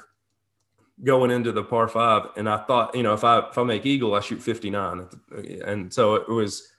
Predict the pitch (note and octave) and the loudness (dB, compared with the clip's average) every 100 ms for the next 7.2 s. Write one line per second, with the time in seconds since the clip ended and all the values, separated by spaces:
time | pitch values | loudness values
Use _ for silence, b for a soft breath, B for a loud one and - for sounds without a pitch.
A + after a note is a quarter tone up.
0 | b A#2+ B2 A#2+ B2 B2 G2 F#2+ G#2+ G#2 | b 4 6 4 2 0 0 -2 -2 0
1 | G2+ F#2+ F#2+ _ _ _ _ _ _ G#2+ | 0 -2 -8 _ _ _ _ _ _ 0
2 | A2 G#2+ F2+ A#2+ - A2+ G2+ F#2+ - _ | 0 2 0 -2 -4 -4 -2 -4 -8 _
3 | _ _ _ _ - C#3 A#2+ - A#2+ - | _ _ _ _ -2 2 2 2 0 0
4 | A2 G#2 G2 F#2 F#2+ F2 G2 F#2 F2 _ | -2 -2 -4 -6 -6 -4 -4 -4 -8 _
5 | _ _ - A#2 G#2+ G2+ G2 G2+ G2+ A2 | _ _ -10 -4 0 0 2 0 2 2
6 | G#2+ G#2+ A2+ G#2 G2 - G#2+ - G#2 F#2 | 0 0 -2 0 0 -2 -6 -6 -8 -4
7 | F#2+ G2 | -4 -4